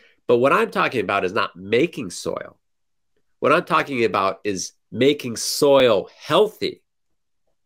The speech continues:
right? Because of, uh, you know, when you add all those chemicals and when you dig up the soil and, and kill the microorganisms, you know, you just basically have just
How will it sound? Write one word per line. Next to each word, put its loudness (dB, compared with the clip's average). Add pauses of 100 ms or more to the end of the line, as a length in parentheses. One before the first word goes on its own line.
(180)
right? -2 (460)
Because -2
of, 2
uh, 0 (640)
you -4
know, 4
when 2
you -8
add -2
all 0
those -4
chemicals -4 (260)
and -4
when -4
you -2
dig 0
up -2
the -6
soil 0
and, -6 (420)
and -4
kill 2
the 0 (420)
microorganisms, 0 (1000)
you -2
know, 2
you -2
just -2
basically 2
have -4
just -4